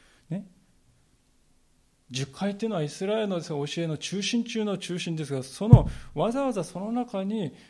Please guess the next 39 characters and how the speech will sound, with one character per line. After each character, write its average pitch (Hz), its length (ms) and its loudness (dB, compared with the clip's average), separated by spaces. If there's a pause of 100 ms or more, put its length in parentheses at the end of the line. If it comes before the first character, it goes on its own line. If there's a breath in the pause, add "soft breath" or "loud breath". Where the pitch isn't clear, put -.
(380 loud breath)
父 - 280 -10
と 143 140 -2
母 131 240 -4
を 123 220 0
敬 131 160 2
う 196 340 2
と 160 80 4
い 151 60 6
う 147 60 4
こ 147 60 6
と 139 60 2
が 131 140 2
書 147 240 2
い 127 100 6
て 123 140 0
あ 113 60 0
る。 117 80 -2
そ - 260 -2
れ 269 240 2
だ 277 160 -4
け 254 180 0
大 160 260 2
事 170 120 -4
な 170 120 -4
こ 165 140 -6
と 156 140 -8
と 143 120 -6
し 135 100 -14
て 170 80 -6
イ 147 40 -6
ス 156 160 -6
ラ 147 80 -2
エ 139 60 -2
ル 135 60 -6
と 135 80 -10
い - 20 -6
う 127 40 -10
国 180 220 -8
は 175 240 2